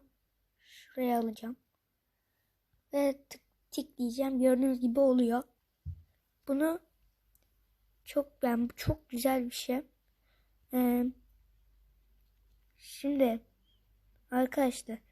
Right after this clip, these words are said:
bu videomu da beğendiyseniz like atın, abone olmayı, yorum yazmayı unutmayın. Ben bu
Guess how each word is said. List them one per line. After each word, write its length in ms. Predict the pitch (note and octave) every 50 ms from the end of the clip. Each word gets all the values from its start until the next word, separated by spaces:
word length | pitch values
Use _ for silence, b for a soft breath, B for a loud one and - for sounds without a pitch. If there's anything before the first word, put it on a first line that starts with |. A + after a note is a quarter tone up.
| _ _ _ -
bu 100 | C4 C4
videomu 480 | C4 C#4 C4+ A#3+ C4 C#4 C#4+ C#4 C#4 B3+
da 100 | C4 B3
beğendiyseniz 680 | C4 C4 C4+ C4+ C4 C#4 C#4 C4 - B3+ B3 B3+ B3+ C4
like 300 | C4+ C4+ C4+ C4 - B3+
atın, 160 | B3 - C4
abone 280 | C4 B3+ B3 B3+ B3+ C4+
olmayı, 340 | C4+ C4 C4 C4 C4 C4 B3+
yorum 240 | B3 B3+ C4 C4+
yazmayı 440 | C4 B3 A#3+ A#3+ B3 C4 C4 C4 C4
unutmayın. 580 | C4 C4 C4 - - A#3 A3+ A3+ B3+ C4+ C4 - b b b b b b b b b b b b -
Ben 220 | C4 C4 C4 C4
bu 220 | C#4 C#4 C#4 C#4